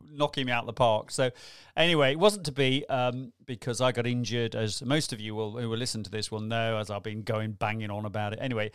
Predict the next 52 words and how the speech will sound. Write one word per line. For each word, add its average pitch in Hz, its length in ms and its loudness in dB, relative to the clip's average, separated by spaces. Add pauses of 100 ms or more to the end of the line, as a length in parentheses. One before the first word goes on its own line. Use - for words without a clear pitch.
(400)
anyway, 151 300 2
the, 156 240 0
the 175 140 0
long 202 160 2
story 135 440 -2
is 120 140 -4
I've 117 160 0
got 127 120 2
a 135 40 -4
deferred 120 320 -2
place 117 220 -2
for 117 100 -10 (140)
twenty 113 340 -6
twenty-five, 196 680 4
so 185 480 4
already 135 420 2
focusing 120 600 -6
on 117 300 -4
that. 98 320 -8
So 110 320 -4
there 113 180 -2
we 107 80 -6
go. 104 220 -4
Right, 147 320 4
so 127 300 2 (260)
this 247 180 0
episode 170 380 2
is 143 100 -2
all 175 140 0
about 147 280 2
a - 120 -4
few 185 240 -4
shout-outs, 113 640 -2
all 131 140 -2
right, 143 200 2
and 123 160 -4
a 139 60 -4
few, 151 560 -2 (340)
uh, 120 400 0 (280)
acknowledgements 170 800 2
of 113 80 -10
some 127 180 -4
fantastic 143 640 -4
racing 123 440 -2
that, 110 200 -6
that 120 280 -4
took - 220 -4
place. 110 280 -4
I 202 180 8
was 190 200 6
at 160 100 0
the 151 220 -2